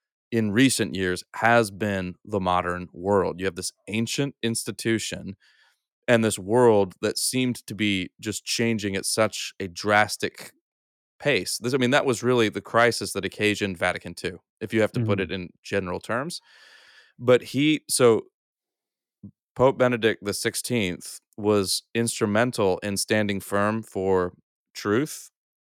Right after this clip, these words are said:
Speaker 1: and in standing firm for the notion that we don't have to succumb to a relativistic outlook. We don't have to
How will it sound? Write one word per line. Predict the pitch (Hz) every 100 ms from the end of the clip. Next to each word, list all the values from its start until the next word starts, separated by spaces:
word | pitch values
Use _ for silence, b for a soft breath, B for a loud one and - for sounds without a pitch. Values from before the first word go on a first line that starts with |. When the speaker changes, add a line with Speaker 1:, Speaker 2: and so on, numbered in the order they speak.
| _ _ _ - -
Speaker 1:
and | 120
in | 107
standing | 98 110 107 107 98
firm | 107 104 101
for | - 95 95 92 -
the | 95
notion | 98 98 - 90 90
that | 90 90 - - _ b b b b b b b b b b b b b _
we | 127 131 131 123 B B -
don't | 131 139 143 -
have | - 117 113 - -
to | - 113 104 101 -
succumb | - 113 - - - 117 110 101 95 95 b b b - _
to | - 113 110 -
a | 98
relativistic | 98 104 104 - 92 101 - 117
outlook. | 78 104 - 117 123 - - -
We | 104 107 98
don't | - 110 117 120 - - - -
have | - 110 107 - - - -
to | 101 95 95 95